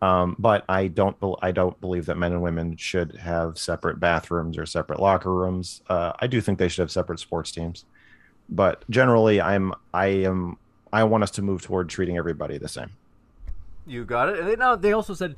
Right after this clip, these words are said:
Speaker 2: "I don't understand this." They say, "No difference between a neighbor and a husband to a woman." I don't, was there, you guys know what they're getting at there?
Speaker 1: I, I said, I said being forced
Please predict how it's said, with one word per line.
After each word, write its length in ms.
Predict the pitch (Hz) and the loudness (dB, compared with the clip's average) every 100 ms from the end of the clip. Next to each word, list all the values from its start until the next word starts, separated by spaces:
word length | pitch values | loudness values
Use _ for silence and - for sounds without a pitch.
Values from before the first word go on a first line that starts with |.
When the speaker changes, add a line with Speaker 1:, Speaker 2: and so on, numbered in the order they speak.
| - - - | -12 -12 -6
Speaker 2:
"I 120 | 143 | -2
don't 120 | 143 131 | -2 -2
understand 380 | 123 139 117 | -4 -4 -4
this." 220 | 117 110 - | -4 -6 -4
They 120 | 123 | -4
say, 180 | 147 131 | -2 0
"No 240 | 151 208 | 4 4
difference 360 | 190 156 156 - | 4 0 -4 -6
between 340 | - 151 139 | -2 -2 0
a 60 | 123 | -2
neighbor 360 | 139 165 175 | 2 4 2
and 140 | 127 117 | 2 -2
a 80 | |
husband 520 | 113 180 127 98 90 92 - - - | 2 2 2 -4 -6 -8 -14 -20 0
to 100 | - | 4
a 100 | 131 120 | 4 6
woman." 320 | 139 113 82 - - - - | 4 4 -2 -12 -18 -18 0
I 160 | 143 | 2
don't, 140 | 160 - - - 127 | 2 0 -12 -14 -10
was 100 | 123 | -8
there, 80 | 165 | -8
you 180 | 156 | -10
guys 200 | 170 160 | -8 -8
know 100 | 160 | -6
what 120 | 165 160 | -6 -4
they're 180 | 147 143 | -2 -2
getting 160 | 156 | -2
at 120 | 156 147 | -2 -4
there? 260 | 165 - - | -6 -6 2
Speaker 1:
I, 120 | 135 143 - | 4 4 6
I 20 | 123 | 6
said, 260 | 131 120 - | 6 4 4
I 80 | 110 | 2
said 260 | 120 101 85 | 4 2 2
being 220 | 104 101 | 2 2
forced 640 | - 101 101 - - | -2 0 0 0 -10